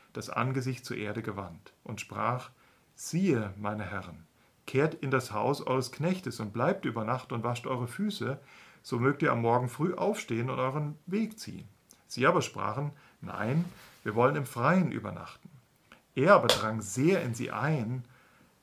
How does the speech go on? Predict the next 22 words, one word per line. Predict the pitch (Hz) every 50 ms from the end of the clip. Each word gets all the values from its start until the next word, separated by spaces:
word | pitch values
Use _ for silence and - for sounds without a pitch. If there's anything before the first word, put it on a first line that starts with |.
| _ _
da | - 156
kehrten | 156 - - 139 139 143 - 139
sie | 123 123
bei | 107 117 113 113
ihm | 110 104
ein | - 104 101 104 104 127 151 170
und | - - 135 123
kamen | - - 117 110 107 107 117 120
in | 120 113
sein | 113 131 131 127 117 113
Haus. | 104 98 101 80 - - - - _ _ _ _ _ _ - _ - _ - _
Und | - - 110
er | 107
bereitete | 98 107 98 101 110 117 117 127 113 120
ihnen | 120 113 110 110
ein | 110 107 107 104
Mahl | 101 98 101 101 101 123 147 170 185
und | - - 123 113
machte | 113 110 110 - -
ihnen | 120 113 -
ungesäuerte | 127 135 147 147 131 131 127 123 120 107
Brotfladen, | - - - 101 120 - - - 156 151 151 156 156 - 175 170